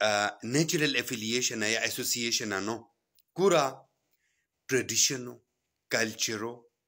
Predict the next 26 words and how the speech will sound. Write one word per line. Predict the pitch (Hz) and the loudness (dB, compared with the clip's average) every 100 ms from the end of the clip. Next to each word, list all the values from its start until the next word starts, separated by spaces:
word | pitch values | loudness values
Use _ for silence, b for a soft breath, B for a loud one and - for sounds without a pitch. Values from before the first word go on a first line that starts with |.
| _ _ _ _ _ | _ _ _ _ _
और | 113 113 110 107 - | 4 6 4 2 -8
मुआशिरती | 117 123 123 120 127 117 117 156 | -4 0 2 2 0 -2 -2 -4
जिंदगी | 113 117 120 107 110 110 131 | -2 -2 -2 -2 -4 -4 -4
या | 120 104 104 B B B B 117 | -2 -2 -6 B B B B -8
इस | - | -6
पके | - 147 139 131 | -4 -6 -4 -8
की | - 104 | -6 -8
लाइफ | 92 127 143 123 | -6 -6 -6 -10
को | 117 | -12
सियान | 107 117 107 104 B B B - | -10 -6 -6 -8 B B B -4
हेरा | 151 165 156 | 0 2 2
क्या | 160 117 110 | 0 -2 -2
कि | - 117 113 123 | -6 -10 -10 -6
इनेटली | 123 123 131 151 151 113 117 104 | -4 -2 0 0 -2 -6 -6 -4
या | 113 123 | -2 -2
फिर | 117 113 104 | -2 -6 -6
ट्रांसफर्ड | - 123 131 139 - - 175 165 - 117 | -6 -2 0 2 0 4 8 8 6 0
एसोसिएशन | 110 113 - 117 117 - 107 | -2 -4 -4 -2 0 -2 -4
शेनी | - 104 101 98 B B B - | -6 -6 -10 -14 B B B -4
है | 156 | -2
एसोसिएशन | 127 - 110 113 113 110 107 | -2 -4 -6 -4 -2 -4 -6
इंसानों | 101 104 120 113 | -8 -8 -6 -6
मुझे | 104 107 | -4 -4
एक्सट्रीमिज्म | 110 - - 127 139 113 | -4 -4 -4 -2 0 -2
पैदा | 92 92 90 92 87 | -6 -8 -6 -4 -4
कोई | 87 92 85 | -6 -10 -12